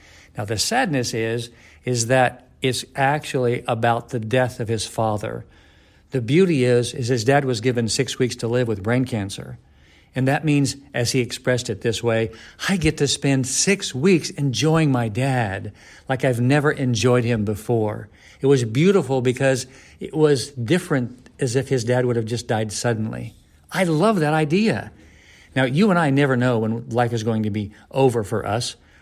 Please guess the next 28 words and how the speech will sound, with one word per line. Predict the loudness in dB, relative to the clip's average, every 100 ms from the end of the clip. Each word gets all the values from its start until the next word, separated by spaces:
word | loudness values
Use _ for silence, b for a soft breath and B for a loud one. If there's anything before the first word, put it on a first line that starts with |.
| b
I | 0
was | 2
with | 2
another | 2 2 2
client | -2 -2 -2 -2
today | -2 2 2 2 -2 B B
who | -4
lost | 0 0 -2 -2
his | 0 0 -6 -16
friend | -2 0 2 0 -2
suddenly. | 2 2 2 0 -6 -12 b b b b
We | 0
never | 2 2 2
know | 2 4
when | 2 2
it's | 2 0
going | 0 2
to | 0
end. | 0 0 0 -2 B B B -4
Life | 0 2 2 0
is | -2 -2
very | 2 2
precious, | 0 -2 -2 -2 -8 -10 b b b -2
but | 0
it's | 2
also | 2 0 2 0 0 B _
very | 0 2 0
beautiful. | -2 -2 -2 -6 -10 -12